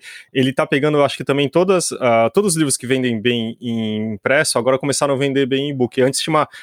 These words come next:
uma, uma lista de mais vendidos muito diferente, né? E agora tá muito mais próximo. Pra mim, isso é um sinal que tá mostrando o que as pessoas tão procurando. Mas também é uma especulação, né?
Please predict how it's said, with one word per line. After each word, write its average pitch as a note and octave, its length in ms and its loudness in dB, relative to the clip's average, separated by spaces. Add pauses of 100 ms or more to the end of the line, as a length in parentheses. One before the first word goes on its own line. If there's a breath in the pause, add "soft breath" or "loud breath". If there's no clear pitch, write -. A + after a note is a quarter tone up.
(160 loud breath)
uma, C3 560 2 (220)
uma C3+ 180 0
lista D#3+ 300 0
de C#3+ 60 0
mais C#3+ 160 2
vendidos B2 320 -2
muito D#3 200 -2
diferente, B2+ 560 -2
né? G2 200 -2
E - 20 -4
agora A2 220 -4
tá C3 100 0
muito C3 220 -4
mais D#3+ 160 -2
próximo. - 340 -2
Pra B2+ 100 0
mim, D#3 160 0
isso F3+ 160 -4
é F3+ 60 -2
um E3+ 40 -2
sinal C3+ 380 0
que F3+ 160 -10 (280 loud breath)
tá D#3 100 0
mostrando D#3 540 0
o - 180 -6
que D#3+ 300 -2
as C#3+ 100 -2
pessoas C#3+ 320 -4
tão D3 160 -4
procurando. A#2+ 500 -2 (300 soft breath)
Mas C#3+ 140 2
também D#3+ 220 2
é D#3 40 4
uma D#3+ 80 2
especulação, C#3 800 0
né? F2 80 -12